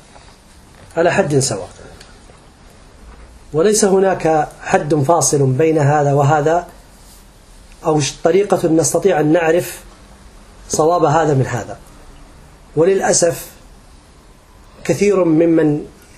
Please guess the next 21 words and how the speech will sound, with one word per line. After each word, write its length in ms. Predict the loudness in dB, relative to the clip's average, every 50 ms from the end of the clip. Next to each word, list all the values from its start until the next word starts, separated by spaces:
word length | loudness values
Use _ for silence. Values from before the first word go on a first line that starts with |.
| -20 -18 -16 -12 -6
شارك 340 | -2 0 0 0 0 -2
في 160 | -2 -2 -2 -2
الجهاد 500 | -2 0 0 0 2 0 0 -2 -6 -12 -18 -20 -20 -20 -20 -20 -20 -20 -20 -20 -20 -12 -8
في 80 | -4 -2
سبيل 360 | -2 -2 0 0 0 0 0
الله 360 | 0 2 2 0 0 -2 -6 -12 -20 -20 -20 -20 -20 -20 -20 -20 -20 -20 -20 -20 -20 -20 -20 -20 -20 -20 -20 -20 -20 -20 -20 -20 -20 -20 -20 -20 -20 -20 -20 -20 -20 -20 -20 -20 -20 -20 -20 -20 -8 -2
اعترف 480 | -2 -2 2 2 2 2 2 0 0 0 -2 -2 -4 -8 -12 -4
بعد 320 | -2 0 0 0 0 0
مضي 300 | 0 0 0 0 0 0
فترة 460 | -2 -2 -2 0 0 0 -2 -4 -10 -18 -20 -20 -20 -20 -20 -20 -14 -10 -8 -8 -6 -8 -8 -10 -12 -12 -12 -12 -12 -12 -14 -18 -20 -6 -2 0
أنه 560 | 0 2 2 2 2 2 2 2 2 0 0 -2 -6 -12 -18 -20 -18 -18 -18 -16 -8 -4 -2
إنما 300 | 0 0 2 2 2 0
كان 260 | 0 0 0 2 2
يقول 400 | 2 2 0 0 0 0 2 2
ذلك 560 | 2 2 2 0 -2 -2 0 0 0 0 -2 -4 -8 -16 -20 -20 -20 -18 -18 -18 -18 -20 -20 -20 -20 -20 -20 -14 -2
كذبا، 460 | 0 2 2 2 2 2 2 0 0 -2 -6 -12 -20 -20 -20 -20 -20 -6 -2
وإنما 360 | 0 0 2 2 2 2 2 2
من 120 | 0 0
أجل 240 | 0 0 0 0 0
أن 80 | 0
يشجع 640 | 0 0 0 -2 -2 -2 0 0 0 2 0 0 -2